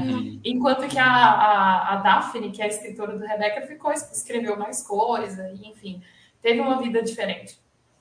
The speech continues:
Speaker 2: É, é, eu tenho essa impressão, assim, agora que eu li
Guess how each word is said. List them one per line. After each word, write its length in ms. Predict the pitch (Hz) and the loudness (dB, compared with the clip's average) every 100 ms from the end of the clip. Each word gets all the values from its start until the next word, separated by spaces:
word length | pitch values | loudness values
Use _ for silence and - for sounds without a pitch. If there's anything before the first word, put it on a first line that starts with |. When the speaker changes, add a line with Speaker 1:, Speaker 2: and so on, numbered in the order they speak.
| _ _ _ | _ _ _
Speaker 2:
É, 600 | - 190 190 196 202 - 202 | 0 2 2 0 -4 -4 -2
é, 140 | 220 | 0
eu 80 | 226 | 2
tenho 180 | 262 208 | 2 2
essa 200 | 202 233 | 0 -2
impressão, 480 | 233 214 - 208 202 | -4 -4 -2 -4 -4
assim, 300 | 202 202 202 | -8 -4 -4
agora 320 | 208 226 233 | 0 -2 -2
que 60 | |
eu 140 | 226 214 | -4 -4
li 440 | 240 277 277 - | -4 -4 -6 -10